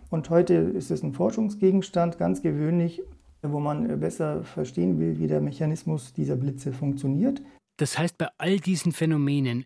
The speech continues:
Speaker 2: sprechen wir jetzt nicht von intelligentem Leben, von irgendwoher, sondern es geht wirklich um ein Phänomen, das sieht jemand, das kann man vielleicht messen und man weiß nicht, was es ist.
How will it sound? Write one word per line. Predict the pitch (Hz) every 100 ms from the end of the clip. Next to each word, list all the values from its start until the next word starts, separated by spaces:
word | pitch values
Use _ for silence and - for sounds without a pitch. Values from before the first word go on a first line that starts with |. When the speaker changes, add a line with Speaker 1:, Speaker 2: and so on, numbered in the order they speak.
| -
Speaker 2:
sprechen | - - 156 - 151
wir | 143
jetzt | -
nicht | 196 -
von | - 160 -
intelligentem | 180 - 143 131 135 131 - 113
Leben, | 110 117 165 214
von | - 127
irgendwoher, | 139 165 143 110 98 117 165
sondern | 151 131 123
es | -
geht | 147 175
wirklich | 147 139
um | 127
ein | 123
Phänomen, | - 139 135 123 147 220
das | 170 135 -
sieht | - 196 -
jemand, | 180 190 196 151
das | -
kann | 151
man | 135
vielleicht | 139 -
messen | 127 151 - 180 - - _
und | 143
man | 123 107
weiß | 107 120 -
nicht, | 131 -
was | 104 -
es | 104
ist. | - - -